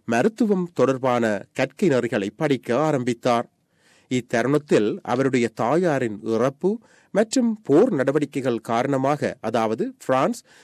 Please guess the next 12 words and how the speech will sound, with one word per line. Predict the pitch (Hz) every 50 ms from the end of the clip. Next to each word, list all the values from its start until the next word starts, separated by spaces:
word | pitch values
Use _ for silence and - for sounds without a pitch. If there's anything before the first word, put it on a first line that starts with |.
| - _
ஜெர்மனியின் | - 123 131 143 196 220 190 165 147 139 131 113
கட்டுப்பாட்டில் | - - 117 - - 214 208 - 143 135 120 139 127 110 95 -
வந்தபோது, | 120 117 120 127 139 127 - 139 175 208 170 120 104 104 139 175 _ _ _ _ _ _ - -
பிராங்கோஸ் | 127 135 170 214 - 226 196 180 - -
ஜேக்கப் | 120 123 120 127 - - 156 113 90 _ _ _ -
இங்கிலாந்துக்கு | - 139 165 185 226 170 131 117 110 - 107 - - 117 131
இடம் | 147 151 160 165 160
மாறி | 143 123 110 104 110 - - _ _
போர் | - 139 147 185 220 180
முனைப்புகளில் | 139 123 120 135 135 - - 120 110 107 104 101 101 120
ஈடுபட்டார். | 143 170 196 165 143 - 127 113 - 123 117 117 113 - _ _ _ _ _ _ _ _ _ _ _ _ - -
அதேவேளை | 107 113 113 120 117 117 135 165 165 120 101 110 160